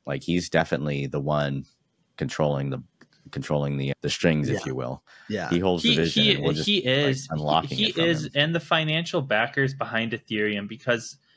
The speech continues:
Speaker 3: even though he likes to talk about decentralization, his project is not that. So that's why I just sometimes, I struggle with sometimes what he says, because I don't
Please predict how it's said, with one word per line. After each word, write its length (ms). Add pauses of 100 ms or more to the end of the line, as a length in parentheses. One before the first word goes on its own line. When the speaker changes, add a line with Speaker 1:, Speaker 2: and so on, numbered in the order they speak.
(580)
Speaker 3:
even 260
though 160
he 240
likes 320
to 120
talk 300
about 260
decentralization, 1200
his 120
project 680
is 240
not 420 (680)
that. 560 (1040)
So 240
that's 260
why 240
I 120
just 260
sometimes, 520 (120)
I 140
struggle 520
with 220
sometimes 640
what 200
he 180
says, 420
because 400 (480)
I 80
don't 420